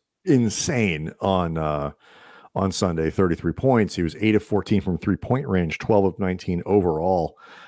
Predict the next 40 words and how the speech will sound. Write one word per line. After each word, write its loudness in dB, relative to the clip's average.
Um, 2
you 0
know, 4
there 6
were, 4
he, 0
you 0
know, 2
but -2
he 2
was 6
part 0
of -2
that 0
fourth 0
quarter 2
execution, -2
though, 0
when 0
they 0
needed 2
good 6
possessions 0
and -2
good 2
buckets -2
where 0
he -2
did, 2
and 0
he 2
talked 0
about -2
it -14
at -20
the 0
end -2
of -12
the -2
game. -2